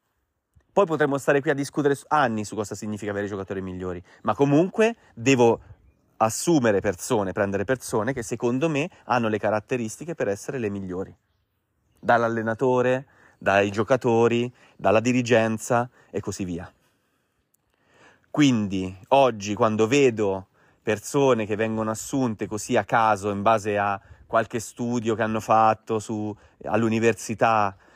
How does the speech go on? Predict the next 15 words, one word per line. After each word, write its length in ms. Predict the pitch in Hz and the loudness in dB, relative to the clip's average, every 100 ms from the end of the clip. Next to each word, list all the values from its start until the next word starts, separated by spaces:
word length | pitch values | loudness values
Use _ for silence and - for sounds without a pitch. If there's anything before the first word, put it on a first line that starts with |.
| _ | _
eccetera, 400 | 95 - 104 151 | -10 -6 -4 -4
eccetera, 480 | - 120 101 113 123 | -2 -2 0 -2 -4
sinceramente 1160 | - 135 123 135 147 139 98 92 110 120 - _ _ _ _ _ | -4 -4 -2 0 0 0 -4 -6 -6 -6 -8 _ _ _ _ _
mi 180 | 117 127 | -4 0
trovano 340 | 127 117 107 | 2 4 2
basito 420 | 107 139 107 101 | 0 0 -2 -4
perché 360 | 123 113 - 110 | -2 -4 -4 -4
non, 500 | 120 110 113 107 107 | -2 -4 -6 -6 -6
non, 260 | 113 120 113 | -4 -4 -2
non 240 | 127 135 | -2 -2
ci 160 | 123 131 | -2 -6
sono 520 | 156 151 139 117 110 - - | 0 0 2 0 -4 -10 -14
i 120 | - | -6
parametri 720 | 113 135 127 110 113 123 139 - _ _ _ | 0 2 4 2 -2 -4 -6 -8 _ _ _
per, 640 | - 113 131 156 143 113 | 0 2 4 4 4 4